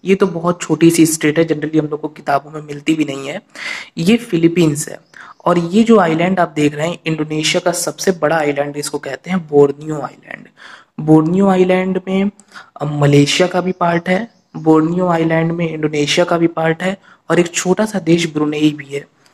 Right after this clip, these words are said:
तो ये एक ऐसा आइलैंड है जिस पर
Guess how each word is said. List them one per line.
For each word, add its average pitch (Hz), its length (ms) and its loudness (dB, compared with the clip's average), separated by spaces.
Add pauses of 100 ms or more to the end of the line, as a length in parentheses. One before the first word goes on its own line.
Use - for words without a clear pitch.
(200)
तो 160 40 4
ये 190 200 4
एक 214 220 -2
ऐसा 160 340 0
आइलैंड 143 460 0
है 170 200 -6 (540)
जिस 165 280 0
पर - 320 -2